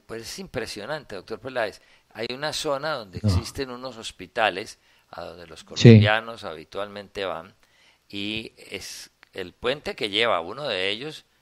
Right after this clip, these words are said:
Speaker 1: ya tiene la mitad llena de agua.
Speaker 2: No me diga.
Speaker 1: Mm.
Speaker 2: Inundaciones entonces en Houston.
Speaker 1: Pero mayúsculas.
Speaker 2: Eh,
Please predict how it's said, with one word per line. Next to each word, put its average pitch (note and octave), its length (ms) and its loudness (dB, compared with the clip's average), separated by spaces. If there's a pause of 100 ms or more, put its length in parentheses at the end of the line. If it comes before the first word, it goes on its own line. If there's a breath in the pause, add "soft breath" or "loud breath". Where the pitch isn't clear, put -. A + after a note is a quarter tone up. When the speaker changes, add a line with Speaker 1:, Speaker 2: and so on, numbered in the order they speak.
(120)
Speaker 1:
ya A#2 140 -4
tiene B2+ 240 -4
la C3+ 120 -2
mitad G2+ 500 -2
llena A2+ 260 -6
de B2 60 -2
agua. - 280 -10 (760)
Speaker 2:
No F2 100 -6
me A2 160 10
diga. G#2+ 480 12 (140)
Speaker 1:
Mm. - 80 -20
Speaker 2:
Inundaciones C#3 800 12
entonces B2 560 8
en G#2+ 140 8
Houston. G#2+ 460 10
Speaker 1:
Pero G2+ 220 0
mayúsculas. E2+ 560 -6
Speaker 2:
Eh, - 200 -8